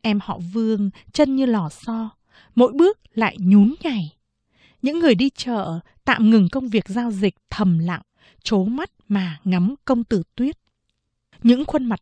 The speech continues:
quen và những khuôn mặt không quen trên nền tuyết trắng, đỏ như táo chín, đen như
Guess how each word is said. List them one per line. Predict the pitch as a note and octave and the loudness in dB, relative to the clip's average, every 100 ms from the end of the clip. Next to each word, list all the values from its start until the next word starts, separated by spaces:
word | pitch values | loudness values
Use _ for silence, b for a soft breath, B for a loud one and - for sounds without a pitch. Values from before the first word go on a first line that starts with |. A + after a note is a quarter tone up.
| _ | _
quen | - C#4+ C#4 C4+ _ _ | -12 -8 -8 -10 _ _
và | G3+ F#3+ D3+ | -2 -2 -4
những | F3 B3 | -8 -6
khuôn | C#4 B3+ | -6 -4
mặt | G#3+ - | -4 -6
không | - - C4+ B3+ | -14 -8 -6 -6
quen | - B3+ B3 - _ _ | -8 -6 -8 -12 _ _
trên | - A#3 G#3+ | 0 2 2
nền | G3+ E3+ D3 | 2 0 -4
tuyết | - - | -10 -10
trắng, | - G#3 E3+ B3 - b b - | -8 -6 -6 -10 -14 b b -4
đỏ | A3+ G3+ C#3+ - | -2 0 -4 -4
như | B3 | -4
táo | - F#3 B3 | -2 -6 -6
chín, | - G3 F3 B3+ - B B | -4 -2 0 -2 -6 B B
đen | A#3 A#3+ A#3+ | -4 -4 -2
như | A#3+ | -2